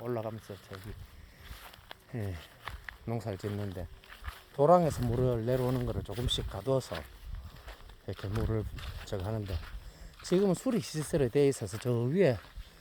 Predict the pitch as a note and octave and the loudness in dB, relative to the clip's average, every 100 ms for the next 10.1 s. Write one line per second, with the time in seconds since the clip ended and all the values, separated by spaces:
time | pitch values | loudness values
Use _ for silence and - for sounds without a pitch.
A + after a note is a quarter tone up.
0 | - - - A#3 F#3 F#2+ - D#3 C#3+ B2+ | -20 -18 -2 4 6 6 2 2 2 0
1 | - G#2+ A2 D#3 C3+ F#2 - - A#2+ D#3 | 0 2 4 4 2 -2 -2 -2 0 0
2 | A#2 C3+ E3 C3+ A2 A2+ G#2+ G#2+ G2+ G2+ | 2 4 2 0 -2 -2 -2 -2 -2 -2
3 | G#2 F#2 - - - - - - - - | -2 -4 -8 -16 -20 -20 -20 -20 -18 -14
4 | - A2 - G#2 A2+ A#2 E2+ C#2+ - E2+ | -8 -8 -6 -4 -4 -4 -8 -8 -10 -12
5 | - - B2+ B2 B2 B2+ A2 F#2 G2 A#2 | -16 -12 -4 0 0 0 -2 -2 -4 -4
6 | - - - E2 - - F2+ F2+ - - | -6 -8 -8 -8 -10 -14 -8 -8 -8 -10
7 | - C2+ - - - - - - - - | -12 -12 -14 -14 -12 -10 -12 -14 -16 -20
8 | - - D3+ F#3 G3 G3 G#3 - F#2+ F#2 | -20 0 4 6 8 8 6 2 -6 0
9 | C3+ A#2+ G#2+ G2+ G2 F2 F2 F#2 F2+ F2+ | 0 0 -2 -4 -4 -6 -6 -8 -10 -12
10 | - | -16